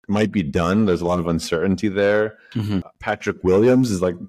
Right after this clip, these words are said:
Speaker 1: they've been waiting for him to be Kawhi Leonard for, like, three years.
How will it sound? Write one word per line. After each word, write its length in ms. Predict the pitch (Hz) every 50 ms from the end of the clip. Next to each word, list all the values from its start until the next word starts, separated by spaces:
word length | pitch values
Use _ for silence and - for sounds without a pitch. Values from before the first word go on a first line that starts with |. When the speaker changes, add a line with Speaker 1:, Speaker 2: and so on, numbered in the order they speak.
| _ _ -
Speaker 1:
they've 240 | 104 104 117 123 127
been 180 | 131 131 123
waiting 260 | 110 117 117 120 127 127
for 120 | - 107
him 140 | 113 110 113
to 100 | 113 110
be 140 | 92 101 95
Kawhi 340 | - - 101 95 98 101 95
Leonard 320 | 92 92 92 101 101 92 -
for, 100 | - 85
like, 180 | 82 82 -
three 240 | - - 90 95 90
years. 480 | 87 87 87 90 98 110 117 117 -